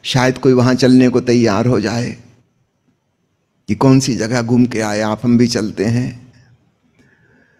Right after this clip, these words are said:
तो ऐसा यदा कदा ही होता है। लाखों लोगों से बात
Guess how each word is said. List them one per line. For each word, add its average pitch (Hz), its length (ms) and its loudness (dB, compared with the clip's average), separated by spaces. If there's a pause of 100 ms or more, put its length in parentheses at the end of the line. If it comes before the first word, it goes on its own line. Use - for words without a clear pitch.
(400)
तो - 80 -12 (180)
ऐसा 110 260 -4
यदा 123 360 2
कदा 117 300 -2
ही 123 160 0
होता 110 380 -2
है। 127 420 -2 (2000)
लाखों 165 540 0
लोगों 147 340 4
से 123 180 -2
बात 120 300 -2